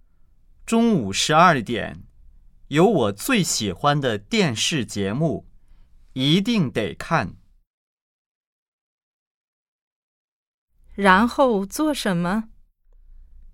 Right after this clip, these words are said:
Speaker 1: 下午两点，我跟朋友打乒乓球。
Speaker 2: 然后呢？
Speaker 1: 六点，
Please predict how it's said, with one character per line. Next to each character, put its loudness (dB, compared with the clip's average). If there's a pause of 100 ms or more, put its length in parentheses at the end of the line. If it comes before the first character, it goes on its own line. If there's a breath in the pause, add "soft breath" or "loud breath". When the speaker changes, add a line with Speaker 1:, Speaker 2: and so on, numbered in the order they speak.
(160)
Speaker 1:
下 4
午 -2
两 0
点， -4 (680)
我 2
跟 2
朋 -2
友 -2 (320)
打 2
乒 -2
乓 0
球。 -6 (3500)
Speaker 2:
然 4
后 2
呢？ 0 (1080)
Speaker 1:
六 2
点， 0